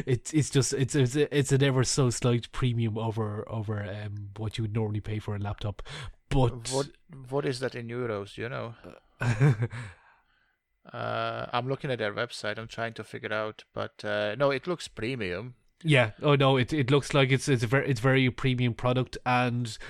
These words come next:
Speaker 1: re-, it, it, it seems to be, but, um, st-, at least initially, um, it's going to be with a Intel Core i, w-, whatever you would like, um, uh, C P U.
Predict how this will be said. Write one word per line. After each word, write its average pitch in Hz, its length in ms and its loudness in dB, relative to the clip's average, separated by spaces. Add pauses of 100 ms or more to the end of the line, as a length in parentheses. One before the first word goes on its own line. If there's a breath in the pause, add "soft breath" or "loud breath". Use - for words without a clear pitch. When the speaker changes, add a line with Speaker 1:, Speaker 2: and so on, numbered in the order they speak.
(120)
Speaker 1:
re-, 127 200 6
it, 151 500 0
it, 143 280 0
it 147 100 2
seems 175 260 -4
to 151 80 -2
be, 151 240 0
but, 135 440 2
um, 131 360 2
st-, - 260 -12
at 131 120 0
least 143 320 -2
initially, 123 880 0 (440 loud breath)
um, 120 400 2
it's 123 260 -4
going 127 200 0
to 123 60 0
be 123 400 2
with 120 460 0 (120)
a 120 580 -2
Intel 123 680 0
Core 120 480 -2
i, 117 720 -2 (140)
w-, 123 160 -6
whatever 117 420 0
you 110 140 -2
would 110 160 -2
like, 110 520 -8
um, 110 380 -6 (720 loud breath)
uh, 104 360 -6 (120)
C 123 220 -4
P - 140 -8
U. 127 220 2